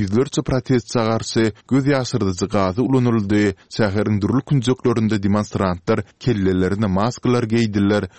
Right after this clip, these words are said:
we ellerine ýasama galkanlary alyp köçelerde böwetler dikdiler. Kalay şäherinde protestçileriň üstlerine abanýan polisiýa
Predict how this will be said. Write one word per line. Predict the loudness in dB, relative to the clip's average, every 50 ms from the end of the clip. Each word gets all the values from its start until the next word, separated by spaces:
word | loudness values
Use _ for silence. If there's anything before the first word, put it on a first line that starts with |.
| -6
we | -2 0 0
ellerine | 2 2 2 2 2 2 2 0 0 -2 -2 0
ýasama | 0 0 0 -2 -2 -2 -2 -2 -2 -2
galkanlary | -2 -2 -4 -2 -2 -2 0 0 0 0 0 0
alyp | 0 0 0 0 -2 -4 -6 -6 -8 -6 -4
köçelerde | -4 -2 -2 0 0 0 0 -2 -2 -2 -4 -2 0
böwetler | 0 2 2 0 0 -2 -2 -2 -2 -2 -2 -6
dikdiler. | -10 -12 _ -4 -2 0 0 2 0 0 -2 -4 -6 _ -4
Kalay | -2 0 0 2 0 -2
şäherinde | -2 -2 -2 -2 0 0 -2 0 -2 -2 -2
protestçileriň | -2 -2 -4 -2 0 0 0 -2 -2 -2 -2 0 0 0 0 -2 -6
üstlerine | -8 -8 -4 -2 -2 0 0 0 0
abanýan | 0 0 0 0 0 0 0 0 0 0 0 -2 -4 _ -6
polisiýa | -2 0 0 0 -2 -2 -2 -2